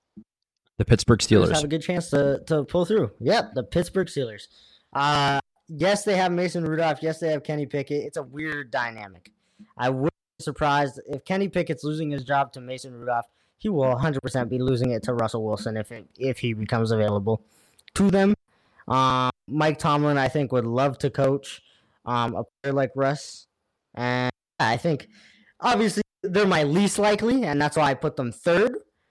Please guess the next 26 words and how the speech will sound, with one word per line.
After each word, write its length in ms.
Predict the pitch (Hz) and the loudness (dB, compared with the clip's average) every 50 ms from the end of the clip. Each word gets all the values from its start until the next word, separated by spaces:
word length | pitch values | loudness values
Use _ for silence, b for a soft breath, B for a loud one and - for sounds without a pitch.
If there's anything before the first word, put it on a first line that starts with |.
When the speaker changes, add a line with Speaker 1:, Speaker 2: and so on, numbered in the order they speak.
| - - _ _ | -20 -20 _ _
Speaker 2:
But 440 | - 131 160 165 160 151 147 143 139 - - _ _ _ _ _ _ _ | -4 0 2 4 4 4 4 4 2 0 -4 _ _ _ _ _ _ _
I'm 180 | - 135 143 - | -4 -4 -4 -4
pretty 280 | - - 180 202 208 202 | -4 -2 0 0 0 2
sure 140 | - 214 | 0 0
they'll 180 | 214 196 196 190 | 2 2 4 4
have 180 | 180 185 185 175 | 4 2 2 0
the 60 | 185 | -2
cap 300 | - 196 180 170 165 143 | -2 0 0 0 0 -2
room 160 | 170 175 170 | -2 -4 -4
for 300 | 160 - 165 165 160 160 | -4 -2 -2 0 0 0
him. 140 | 160 160 160 135 _ _ _ _ _ _ _ _ _ | 0 -2 -4 -8 _ _ _ _ _ _ _ _ _
And 460 | 95 131 135 131 131 131 131 127 127 - _ _ - - _ _ _ _ _ - - - _ _ _ _ | -8 -4 -2 -2 0 0 -2 -2 -4 -6 _ _ -20 -20 _ _ _ _ _ -20 -20 -20 _ _ _ _
again, 440 | - 143 151 151 147 147 - 165 185 - _ _ - | -4 -2 -2 -2 -4 -4 -2 -2 -2 -2 _ _ -2
put 140 | 165 160 | 0 2
a 60 | 147 139 | 2 2
mobile 500 | 135 143 151 170 170 175 170 160 160 160 | 2 2 2 2 2 2 2 2 2 2
quarterback 540 | - 180 180 170 170 165 165 160 156 151 | 0 0 0 0 0 0 0 0 0 0
on 140 | 165 151 147 143 | 0 -2 0 -2
that 180 | 143 139 110 | -2 -4 -4
team, 300 | - 175 190 185 160 139 b b b b b b - | -4 -4 -2 -2 -2 -2 b b b b b b -6
I 120 | - 151 165 | -4 -4 -2
could 160 | 165 180 165 | -2 -4 -6
see 240 | - - 170 175 170 | -4 -4 -2 0 0
it 140 | 151 131 131 | 0 0 -2
doing 540 | 151 156 165 165 160 160 156 143 123 98 - _ _ _ | -2 0 0 2 0 0 0 -2 -6 -10 -14 _ _ _
well. 540 | - 131 135 139 170 254 320 - - - - | -16 -6 -2 0 2 2 2 2 0 -2 -6